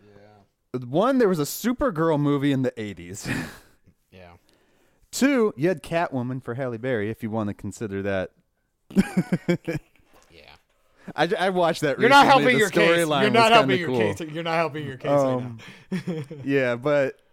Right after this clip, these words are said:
Speaker 2: no, like, I, I just don't like that Disney's gonna force her down our throat as, like, this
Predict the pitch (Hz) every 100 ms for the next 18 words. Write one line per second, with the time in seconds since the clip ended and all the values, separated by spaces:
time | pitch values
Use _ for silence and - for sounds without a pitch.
0 | _ 151 185 196 165 143 135 - - _
1 | _ _ _ _ _ _ _ - 147 135
2 | 156 185 160 165 143 139 139 131 113 131
3 | 139 120 131 123 - 117 117 - 123 107
4 | 107 104 104 98 - 101 95 95 - _
5 | _ - 117 101 117 104 117 110 - -
6 | -